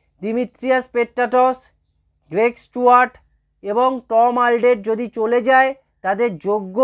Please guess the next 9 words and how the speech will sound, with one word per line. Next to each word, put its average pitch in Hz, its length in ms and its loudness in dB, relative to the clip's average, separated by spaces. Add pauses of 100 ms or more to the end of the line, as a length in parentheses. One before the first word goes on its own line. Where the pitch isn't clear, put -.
(120)
উত্তরসূরি 233 640 -6
প্লেয়ার 196 400 0
হিসেবে 233 360 -4
কিন্তু 220 340 -8 (840)
প্লেয়ারকে 214 420 4
তারা 220 240 -2
সাইন 214 420 -4
করে 233 240 -2 (440)
মোহনবাগানের 208 840 -2